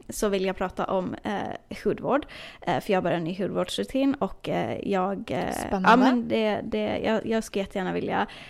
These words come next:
Speaker 1: snacka lite om det, se om jag kan få lite tips och tricks och allt sånt här och, och dela med mig. Men, eh, det har verkligen varit bra för de senaste månaderna har jag vaknat med såna bags,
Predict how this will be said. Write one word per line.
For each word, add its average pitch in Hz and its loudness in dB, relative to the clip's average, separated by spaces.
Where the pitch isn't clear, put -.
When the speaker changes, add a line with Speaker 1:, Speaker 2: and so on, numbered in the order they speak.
Speaker 1:
snacka 359 4
lite 330 2
om 311 4
det, 302 6
se - -2
om 247 4
jag 233 -2
kan 240 2
få 233 4
lite 226 0
tips 247 0
och 247 -6
tricks 285 0
och 240 4
allt 240 0
sånt 233 2
här 262 4
och, 208 0
och 208 4
dela 196 2
med 190 0
mig. 202 0
Men, 254 10
eh, 214 4
det - 4
har 254 8
verkligen 254 4
varit 226 4
bra 262 4
för - -4
de 202 0
senaste 226 2
månaderna 196 2
har 202 2
jag 196 2
vaknat 190 0
med 196 -2
såna 277 4
bags, 233 6